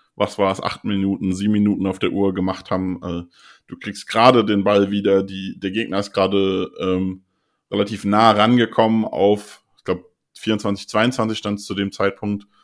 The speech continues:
Und dann kriegst du den Ball wieder und du läufst mit A J Dillon. Und der erste Lauf war sogar gut.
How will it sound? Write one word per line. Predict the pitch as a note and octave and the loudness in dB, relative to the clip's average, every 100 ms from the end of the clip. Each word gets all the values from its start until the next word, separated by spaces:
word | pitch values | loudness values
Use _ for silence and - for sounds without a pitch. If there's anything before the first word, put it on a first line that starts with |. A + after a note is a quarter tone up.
| _ _ _ | _ _ _
Und | F#2+ G2 | -4 0
dann | G2 G2 F#2 - | 2 0 0 -2
kriegst | C3+ C3 - | -4 -4 0
du | |
den | G2+ | 2
Ball | G2+ G2+ G2 | 6 4 4
wieder | B2+ C#3+ D3+ E3+ - _ _ _ - | 2 4 2 -2 -8 _ _ _ 2
und | A2 A2 A2 | 4 4 2
du | G#2+ | 4
läufst | G#2+ - | 4 4
mit | G2 | -2
A | E2 | -2
J | G2+ F#2+ | 0 0
Dillon. | F#2+ F2+ | 2 0
Und | F#2+ | 2
der | A2+ | 4
erste | E3 - | 4 2
Lauf | D3+ D3+ D3+ | 2 2 2
war | G#2+ | 0
sogar | F#2+ E2+ | -2 -4
gut. | G2+ B2+ C#3 - | -2 -2 -2 -8